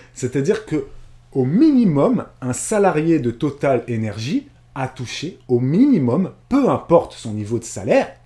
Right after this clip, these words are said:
le minimum de cette prime était de sept mille deux cent cinquante euros en deux mille vingt-deux. En deux mille vingt-trois, la prime intéressement participation qu'ils vont toucher sur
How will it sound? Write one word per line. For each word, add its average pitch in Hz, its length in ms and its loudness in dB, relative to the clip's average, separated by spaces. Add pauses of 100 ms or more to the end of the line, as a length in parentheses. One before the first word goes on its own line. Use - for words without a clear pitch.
(480)
le 113 180 -4
minimum 190 480 4
de 120 60 -2
cette - 220 -8
prime 240 260 0 (600)
était 143 200 -6
de 175 100 -2
sept 156 300 -2
mille 214 160 2
deux 139 80 0
cent 175 180 -4
cinquante 170 500 -4
euros 127 360 -2
en 139 160 0
deux 175 100 2
mille 214 160 2
vingt-deux. 196 440 0 (140)
En 202 140 4
deux 226 120 2
mille 220 200 4
vingt-trois, 180 800 0 (220)
la 156 160 4
prime 175 540 -2
intéressement 147 580 -2
participation 127 920 -4 (140)
qu'ils 123 180 0
vont 120 160 -2
toucher 127 560 2 (340)
sur 285 440 6